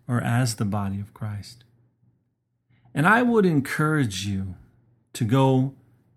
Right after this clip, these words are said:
before the Lord in prayer with that question and ask,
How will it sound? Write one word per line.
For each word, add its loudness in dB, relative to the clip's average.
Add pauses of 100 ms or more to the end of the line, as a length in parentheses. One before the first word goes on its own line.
(140)
before 0
the 4
Lord 2 (560)
in 4
prayer -2
with -4
that -6
question -10 (1400)
and 0
ask, -4